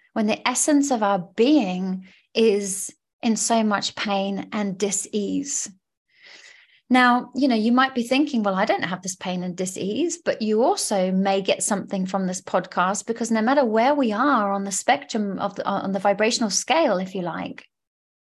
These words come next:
we, there's always one thing that can help us to move up to the next level. So you don't have to be like I was at one time on a family holiday in a wheelchair. You don't have to be in that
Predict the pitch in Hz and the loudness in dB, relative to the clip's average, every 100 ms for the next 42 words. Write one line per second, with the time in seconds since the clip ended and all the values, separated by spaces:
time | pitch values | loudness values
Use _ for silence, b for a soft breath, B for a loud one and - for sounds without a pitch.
0 | - 214 214 214 - 247 254 220 220 262 | -6 -4 -2 -2 0 0 0 2 4 6
1 | 294 285 233 190 190 185 b b - 214 | 4 4 2 0 -4 -8 b b -4 -2
2 | 214 190 233 269 269 196 190 - 214 208 | -2 -2 2 2 4 0 0 -4 -4 0
3 | 220 214 - 226 208 - 240 202 208 196 | 2 0 0 -2 -2 -2 -4 -2 -4 -4
4 | 226 196 190 190 240 233 277 285 - 285 | 0 2 2 -2 0 4 4 4 -2 -4
5 | 285 - 226 240 269 226 185 185 B B | -4 -2 0 2 2 2 -2 -6 B B
6 | B 208 208 202 208 202 190 180 - 190 | B -4 -4 0 0 2 0 0 -2 -2
7 | 214 208 202 196 190 _ _ _ - 208 | 0 0 -4 -8 -12 _ _ _ -2 -2
8 | 202 196 208 196 190 208 233 202 190 185 | 0 -2 0 0 2 2 2 2 0 0
9 | 190 190 196 175 175 190 b b b b | 0 0 -2 -2 -2 -8 b b b b
10 | b 233 269 277 254 262 247 202 262 285 | b 2 2 2 -2 0 0 2 4 4
11 | 208 190 185 B B _ - 233 220 208 | 4 0 -4 B B _ -2 0 2 2
12 | 196 208 | 0 -2